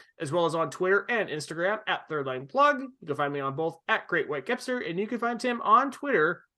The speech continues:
but not Instagram, at M nine oh one Honey Badger.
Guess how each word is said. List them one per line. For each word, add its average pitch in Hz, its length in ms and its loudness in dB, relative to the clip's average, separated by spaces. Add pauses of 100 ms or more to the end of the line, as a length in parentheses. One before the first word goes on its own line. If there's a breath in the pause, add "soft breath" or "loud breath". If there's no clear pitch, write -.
(200)
but 117 120 -6
not 196 220 4
Instagram, 226 640 0 (280)
at 117 220 -8
M 196 240 2
nine 190 220 -2
oh 202 100 0
one 147 460 -2 (1160)
Honey 175 200 4
Badger. 98 420 -4